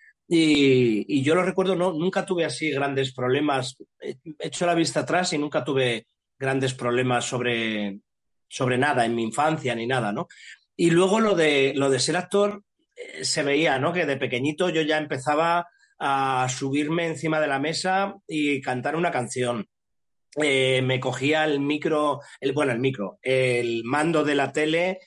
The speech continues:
y hacía el payaso y cantaba canciones. Yo era muy cantarín también y muy bailarín.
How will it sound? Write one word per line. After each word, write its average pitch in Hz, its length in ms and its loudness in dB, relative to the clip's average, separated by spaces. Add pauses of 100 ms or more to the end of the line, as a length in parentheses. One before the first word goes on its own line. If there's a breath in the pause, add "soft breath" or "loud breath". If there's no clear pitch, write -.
(200 loud breath)
y 147 400 4
hacía 117 540 -2
el 139 120 -2
payaso 139 440 0
y 175 80 -2
cantaba 131 340 -2
canciones. 131 580 -4
Yo 175 220 0
era 165 200 0
muy 175 160 0
cantarín 123 520 -2
también 107 300 -4
y 139 120 2
muy 165 280 4
bailarín. 120 640 0